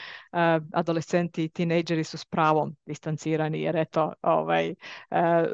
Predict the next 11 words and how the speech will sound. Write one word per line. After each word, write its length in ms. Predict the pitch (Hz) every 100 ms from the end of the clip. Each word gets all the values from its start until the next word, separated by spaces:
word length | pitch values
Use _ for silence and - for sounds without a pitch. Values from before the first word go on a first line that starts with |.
| - - -
u 100 | 180
fazi 380 | - 175 185 175
su, 140 | 180
takoj 420 | - 180 175 175
fazi 380 | 156 180 175 165
razvoja. 560 | 160 175 202 220 202 180 - - - -
Probajte 520 | 202 240 262 254 214
prvo 360 | 233 220 208
jedno 360 | 180 190 190 190
vrijeme, 500 | 175 175 180 180 170 160
e, 360 | 180 175 170